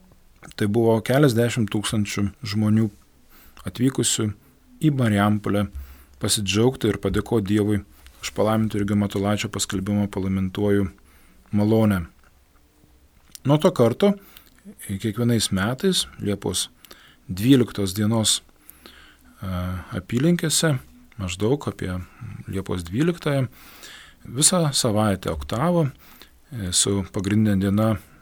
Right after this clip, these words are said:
sekmadieniu, tai ir šiais metais Liepos keturioliktoji diena yra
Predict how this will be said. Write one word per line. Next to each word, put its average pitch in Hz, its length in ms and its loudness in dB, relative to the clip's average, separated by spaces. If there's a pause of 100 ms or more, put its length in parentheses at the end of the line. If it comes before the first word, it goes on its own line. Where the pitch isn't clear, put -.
(100)
sekmadieniu, 170 800 2
tai 90 260 -6
ir 95 100 -10
šiais 135 260 -2
metais 175 340 0
Liepos 98 380 -4 (460)
keturioliktoji 151 640 -4
diena 165 200 2
yra 165 180 2